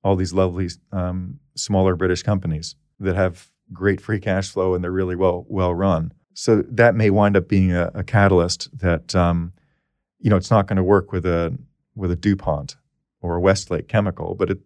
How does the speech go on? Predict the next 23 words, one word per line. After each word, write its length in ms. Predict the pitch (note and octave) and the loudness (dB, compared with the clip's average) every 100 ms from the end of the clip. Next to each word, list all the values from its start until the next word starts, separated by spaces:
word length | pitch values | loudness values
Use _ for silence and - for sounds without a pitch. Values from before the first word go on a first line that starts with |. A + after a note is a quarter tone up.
| _ | _
can 180 | - G2 | -4 2
work 220 | F#2+ F#2+ | 4 4
with 160 | G2 F2+ | 2 0
a 100 | E2+ | 0
Headlam 440 | E2 G#2 F2 E2+ F2 | 0 0 0 -4 -4
or 220 | F2+ E2+ | -2 0
a 180 | F2 E2+ G2+ - _ _ _ - | 0 0 -4 -12 _ _ _ -12
Victoria 420 | F#2+ G#2+ F#2 E2+ | -4 2 2 2
P 160 | - | 0
L 100 | F2 | -6
C 280 | D#2+ - F2+ | -4 -2 0
here 180 | F2 E2 | 0 -2
in 140 | E2 | -4
the, 280 | E2 D#2+ F2 - | -4 -6 -8 -6
in 100 | E2+ | -4
the 80 | |
U 100 | E2+ | -4
K. 380 | E2+ F#2 F#2 F2 - _ _ _ _ _ _ _ _ F#2 | -2 2 2 2 -8 _ _ _ _ _ _ _ _ -12
Um, 400 | E2+ D#2+ F2 F#2 _ _ | -10 -10 -12 -16 _ _
and 140 | - D3 | 0 2
then 320 | D#3 D3+ A2+ - _ - A#2+ | 2 2 -2 -10 _ -10 -6
we 160 | A#2 D#3+ | 0 0
can 520 | E3+ D3+ C#3+ C3 | 2 2 2 0